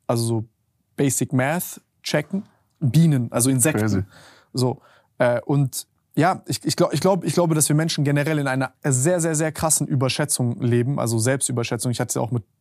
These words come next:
Speaker 1: äh, Robert Mark Lehmann, auch mit diesen Geschichten, mit diesen Spindelzellen und Empathievermögen bei beispielsweise bei Walen,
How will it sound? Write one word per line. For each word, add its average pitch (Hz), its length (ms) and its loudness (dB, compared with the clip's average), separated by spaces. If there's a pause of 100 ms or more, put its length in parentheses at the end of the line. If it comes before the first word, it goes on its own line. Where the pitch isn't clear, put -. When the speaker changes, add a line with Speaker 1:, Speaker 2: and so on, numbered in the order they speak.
(140)
Speaker 1:
äh, 120 60 -2
Robert 117 480 -2
Mark 110 160 -4
Lehmann, 135 240 0 (480)
auch 123 240 -2
mit 123 240 -2
diesen 120 180 0
Geschichten, 117 420 -2
mit 117 140 -2
diesen 120 160 0
Spindelzellen 123 640 0
und 120 180 -4
Empathievermögen 120 840 0
bei 113 160 0
beispielsweise 117 720 -4
bei 113 260 -2
Walen, 123 520 0